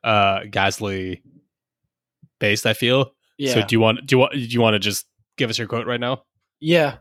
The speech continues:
Speaker 2: I mean, we might as well. I know, you know, we have notes. We don't really follow them, but, um.
Speaker 1: <laughs> Yeah, yeah, we have notes.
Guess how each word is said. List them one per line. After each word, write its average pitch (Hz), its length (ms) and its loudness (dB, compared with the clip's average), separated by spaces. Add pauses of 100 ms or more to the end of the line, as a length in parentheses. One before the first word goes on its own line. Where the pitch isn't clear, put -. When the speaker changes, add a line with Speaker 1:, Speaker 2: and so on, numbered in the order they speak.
(100)
Speaker 2:
I 170 80 -6
mean, 165 320 0
we 156 80 -2
might 160 160 4
as 123 120 -2
well. 117 360 -2 (1700)
I 120 80 -8
know, 135 240 0
you 160 180 0
know, 113 200 -6 (340)
we 165 320 2
have 165 140 4
notes. 123 340 -2
We 135 80 -2
don't 127 120 -4
really 113 180 -6
follow 101 300 -8
them, 98 220 -10
but, 104 200 -10 (440)
um. 110 400 -6
Speaker 1:
<laughs> - 160 -10
Yeah, 208 120 2 (260)
yeah, 139 100 4
we 143 80 6
have - 200 0
notes. 117 360 0